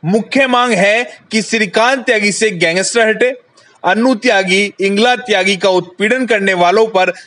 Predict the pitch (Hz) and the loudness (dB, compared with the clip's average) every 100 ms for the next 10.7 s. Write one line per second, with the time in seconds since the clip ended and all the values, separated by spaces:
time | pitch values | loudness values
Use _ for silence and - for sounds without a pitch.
0 | _ - 214 - - 180 165 175 202 233 | _ -4 -4 -4 -6 0 2 2 0 0
1 | 202 220 220 233 - _ _ _ _ - | -2 0 0 0 -6 _ _ _ _ -4
2 | 220 208 226 233 233 277 262 254 240 - | 0 2 2 2 0 -2 0 -2 -2 0
3 | 226 226 208 196 190 202 220 180 180 220 | 0 2 2 2 0 0 0 2 2 2
4 | 175 220 247 254 214 175 156 143 135 139 | 2 0 0 0 0 0 0 0 0 0
5 | 113 - _ _ _ _ 262 285 254 226 | -2 -6 _ _ _ _ 0 2 2 0
6 | 226 226 233 277 240 247 247 - _ - | 2 0 0 -2 0 0 -2 -12 _ -2
7 | 190 233 262 247 240 214 214 208 214 208 | 0 0 0 0 0 0 0 0 -2 0
8 | 202 185 180 240 233 196 175 202 190 175 | 0 -2 0 0 2 0 0 -2 -2 -2
9 | 170 165 170 165 175 180 _ _ 175 220 | -2 -2 -2 0 0 -2 _ _ -2 0
10 | 202 175 - 143 131 120 | 0 -2 -2 0 0 0